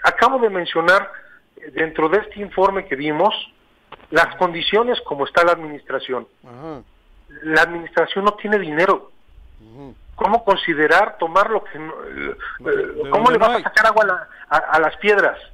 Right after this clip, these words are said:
Speaker 2: Ajá.
Speaker 1: Cuando todo está comprometido.
Speaker 2: Ujú.
Speaker 1: No hay forma. No, los números no cuadran. Eh,
Speaker 2: Ajá.
Speaker 1: o, si llegara a tomar los montos que dicen, entonces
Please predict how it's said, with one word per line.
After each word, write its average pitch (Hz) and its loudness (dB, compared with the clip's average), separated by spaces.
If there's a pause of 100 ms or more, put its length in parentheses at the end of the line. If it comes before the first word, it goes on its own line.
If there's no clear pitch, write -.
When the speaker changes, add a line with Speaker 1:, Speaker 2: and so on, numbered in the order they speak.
(260)
Speaker 2:
Ajá. 117 -16
Speaker 1:
Cuando 160 0
todo 208 2
está 208 0
comprometido. 160 -2 (540)
Speaker 2:
Ujú. 117 -18 (340)
Speaker 1:
No 185 2
hay 214 4 (120)
forma. 170 0 (280)
No, 165 -6 (200)
los 147 2
números 185 2
no 185 -2
cuadran. 165 2 (720)
Eh, 135 -4
Speaker 2:
Ajá. - -14
Speaker 1:
o, 139 -6 (260)
si 139 -2
llegara 147 4
a 196 -14
tomar 170 0
los 165 0
montos 185 -4
que 123 -4
dicen, 165 -4 (300)
entonces 175 2